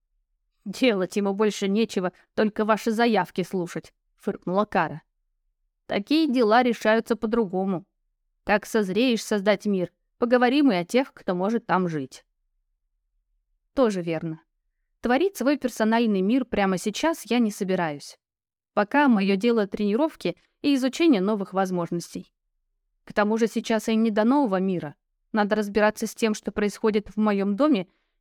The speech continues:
и соображать, на что могут сгодиться олепята. Весь мой опыт в делах не просто говорит,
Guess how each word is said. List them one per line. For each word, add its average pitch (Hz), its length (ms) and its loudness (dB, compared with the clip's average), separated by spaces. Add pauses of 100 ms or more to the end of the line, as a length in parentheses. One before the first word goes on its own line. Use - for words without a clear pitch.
и - 80 -8
соображать, 240 600 0
на 254 120 2
что 247 220 -2
могут 247 320 2
сгодиться 202 520 -2
олепята. 185 560 -4 (1200)
Весь 240 320 0
мой 262 180 4
опыт 277 360 -2
в 190 100 -4
делах 220 400 0
не 202 120 0
просто 269 360 -2
говорит, 269 540 0